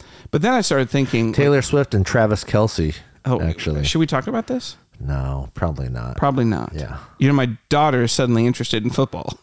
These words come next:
Speaker 2: Yeah, you know, there was a four hundred percent spike in Travis Kelce jersey sales
Speaker 1: I can't
Speaker 2: in
Speaker 1: imagine
Speaker 2: one
Speaker 1: why.
Speaker 2: day.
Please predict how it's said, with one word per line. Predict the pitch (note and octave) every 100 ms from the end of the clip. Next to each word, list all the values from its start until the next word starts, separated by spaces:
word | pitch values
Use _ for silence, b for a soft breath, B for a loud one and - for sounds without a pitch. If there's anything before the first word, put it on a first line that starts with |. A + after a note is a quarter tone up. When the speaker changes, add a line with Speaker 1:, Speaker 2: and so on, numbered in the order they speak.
| _ _
Speaker 2:
Yeah, | - F2+ G#2+ G#2+
you | F2
know, | G2+ A2+
there | G#2+
was | G2+ F2+
a |
four | F#2+ G#2 G#2+
hundred | A#2 G#2+ G2+
percent | G2 F2+ F#2+ D#2
spike | - E2+ F2 -
in |
Travis | E2 - E2+ E2
Kelce | - E2 E2 F#2
jersey | D#2 D2 D#2 D#2+
sales | F#2+ A2+ A#2 C3+
Speaker 1:
I | C3
can't | A#2+ - A#2
Speaker 2:
in | A2+
Speaker 1:
imagine | G2 F#2+ F2+
Speaker 2:
one | - C3
Speaker 1:
why. |
Speaker 2:
day. | D#3 F#2+